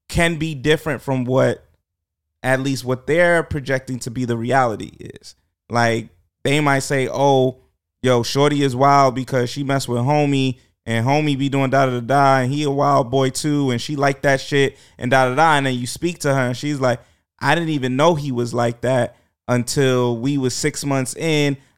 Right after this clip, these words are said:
I was already in deep and it was just a lot of manipulation. It was a lot of this and that going on. And that's why I stuck with him for three years.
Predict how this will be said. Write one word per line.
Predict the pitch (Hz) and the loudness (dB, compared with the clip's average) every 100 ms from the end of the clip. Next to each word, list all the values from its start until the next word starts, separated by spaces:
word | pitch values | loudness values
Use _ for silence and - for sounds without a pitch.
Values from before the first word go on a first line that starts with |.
| - | -2
I | 127 | 2
was | 139 139 | 2 2
already | 131 127 117 117 104 | 2 0 0 -6 -10
in | 117 139 143 123 | -4 -2 -2 -2
deep | 151 147 143 - - | -2 -2 -2 -6 -8
and | 131 123 120 123 - _ _ - | -4 -2 -2 -4 -10 _ _ 0
it | |
was | 135 127 | 0 0
just | 131 | -2
a | 135 | 2
lot | 131 131 | 2 2
of | |
manipulation. | 120 123 131 131 127 120 123 | 0 -4 -4 -4 -4 -4 -4
It | |
was | 120 | -4
a | 120 | -2
lot | 117 | -2
of | 117 | 0
this | 120 120 | -2 -2
and | 120 | -4
that | 117 90 | -4 -4
going | 117 117 113 | -2 -2 0
on. | 113 110 | -2 -4
And | 87 110 | -6 -6
that's | 120 - | -6 -4
why | 123 | -6
I | |
stuck | - 117 117 | -6 -8 -6
with | 117 | -6
him | 110 - _ _ | -6 -10 _ _
for | - | -6
three | 131 127 | -2 -2
years. | 110 - | -2 -8